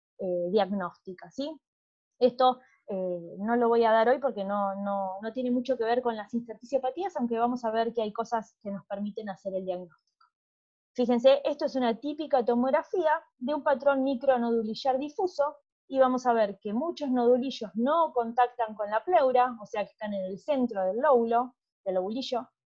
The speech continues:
pero muchos sí contactan con la pleura y también van por los septos. Entonces, esto es un típico caso de una T B C miliar de diseminación hematógena.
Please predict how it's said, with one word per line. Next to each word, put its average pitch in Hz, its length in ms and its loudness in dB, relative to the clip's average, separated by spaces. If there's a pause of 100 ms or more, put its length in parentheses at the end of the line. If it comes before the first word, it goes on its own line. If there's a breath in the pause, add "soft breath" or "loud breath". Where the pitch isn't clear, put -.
(140)
pero 339 200 -2
muchos 370 320 -6
sí 370 160 -2
contactan 214 600 -2
con 208 180 -6
la 226 100 2
pleura 285 520 2
y 262 80 -8
también 254 360 2
van 247 220 2
por 214 120 -2
los 202 160 -6
septos. 185 520 -10
Entonces, 226 380 -4
esto 277 260 2
es 269 120 -4
un 262 140 -4
típico 302 520 0 (280)
caso 285 460 2
de 247 120 0
una 240 280 0
T 233 120 0
B 226 120 4
C 240 180 0
miliar 214 480 2
de 196 100 -4
diseminación 208 840 -6
hematógena. 196 600 -6